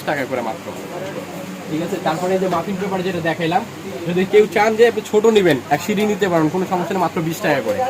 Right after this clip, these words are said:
ঠিক আছে? তারপরে আছে আপনার হলো গিয়ে মাফিন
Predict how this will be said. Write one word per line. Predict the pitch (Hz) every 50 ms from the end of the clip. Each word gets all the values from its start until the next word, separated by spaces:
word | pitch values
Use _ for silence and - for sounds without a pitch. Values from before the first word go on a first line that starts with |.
| 262 247 208 190 190 180 175 175 165 -
ঠিক | 170 170 190
আছে? | 208 196 226 196 - -
তারপরে | 156 170 165 170 185 185 196 185
আছে | 185 185 208
আপনার | 185 180 - 190 185 180
হলো | 190 185 196 180
গিয়ে | 196 208 202 202 - - - - - - - - - - - - - -
মাফিন | 156 156 165 - 214 208